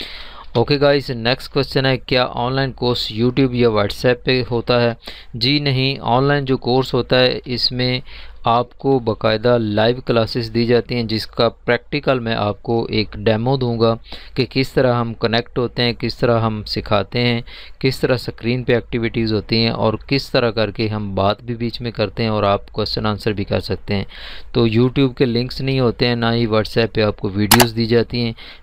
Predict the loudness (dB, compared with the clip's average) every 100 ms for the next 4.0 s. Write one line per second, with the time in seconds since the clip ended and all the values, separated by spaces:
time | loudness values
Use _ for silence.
0 | 0 0 2 0 0 0 0 2 0 -2
1 | -12 -20 -20 -20 -20 -20 -2 0 0 -2
2 | 0 2 2 2 2 2 2 0 -2 -8
3 | -6 -6 0 2 4 4 2 2 2 0